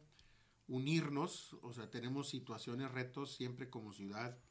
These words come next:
Somos una ciudad que por nuestra localización geográfica, ¿verdad? Que estamos en el punto donde se tocan dos culturas tan diferentes como son las de Estados Unidos y México. Este, siempre vamos a estar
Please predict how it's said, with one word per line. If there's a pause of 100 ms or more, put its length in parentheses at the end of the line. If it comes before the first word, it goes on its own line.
(600)
Somos
una
ciudad
que (140)
por
nuestra
localización
geográfica, (100)
¿verdad?
Que
estamos (600)
en
el
punto
donde
se
tocan
dos
culturas
tan
diferentes
como
son
las
de
Estados
Unidos
y
México. (880)
Este, (360)
siempre
vamos
a
estar